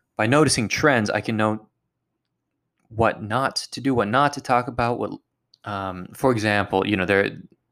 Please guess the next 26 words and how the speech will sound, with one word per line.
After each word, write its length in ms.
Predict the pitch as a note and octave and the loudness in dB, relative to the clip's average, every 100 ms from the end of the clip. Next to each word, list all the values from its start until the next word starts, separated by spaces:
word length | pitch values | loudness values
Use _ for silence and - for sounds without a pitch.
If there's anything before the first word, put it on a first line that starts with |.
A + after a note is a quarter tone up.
| _ - - - _ _ _ _ _ - | _ -20 -20 -20 _ _ _ _ _ -2
there 220 | B2 A2 | 4 4
is 180 | G2 - | 4 -2
su-, 360 | - C#3+ A#2 | 0 2 2
there's 200 | A#2 G#2+ | 0 -2
subject 540 | - C3 B2 B2+ A#2+ - | 0 2 2 0 -2 -2
matter 480 | A#2 A2+ A2+ A2 A2 | -2 -2 0 0 -2
in 540 | - A2+ G2+ G2+ G2 | -6 -10 -8 -8 -4
rap 440 | A2+ A#2 A#2 A#2 - | 2 4 4 0 -6
that's 220 | F#2+ - | -10 -12
covered 640 | - A2+ A2 G#2+ G#2+ G#2+ - | -4 0 0 2 0 0 -4
a 60 | F#2+ | -6
lot, 540 | G2 G#2+ G#2+ G#2+ G#2+ | 2 4 4 2 0
it's 140 | - | -6
overdone. 720 | G2+ F#2+ G2+ - G#2+ G#2+ G#2+ G#2 - - - - - | -6 -4 -6 0 2 2 0 -6 -14 -20 -20 -20 -2
Even 260 | D#3+ F3+ | 0 0
some 340 | D#3 C#3 G#2 F2+ | 0 0 0 0
words 460 | G#2+ B2+ A#2 G2+ G2+ | 4 6 4 2 -4
in 120 | G2 | -6
particular, 760 | F#2 - D3 C3 B2+ G#2 - | -6 -4 -2 -2 -4 -8 -8
so 420 | - - C3 B2 G2+ | -10 -2 2 2 0
commonly 580 | - A2+ A#2 A2+ G2+ | -2 0 0 -2 -8
reoccurring 720 | F#2 G#2 G2 - A2 A2+ G2 F#2+ | -4 -2 -2 0 2 2 -2 -8
as 120 | F#2+ | -10
I 60 | |
watch 380 | G2 G2 G2+ - | -2 0 0 -4
these 320 | G#2 F#2 - | -12 -12 -12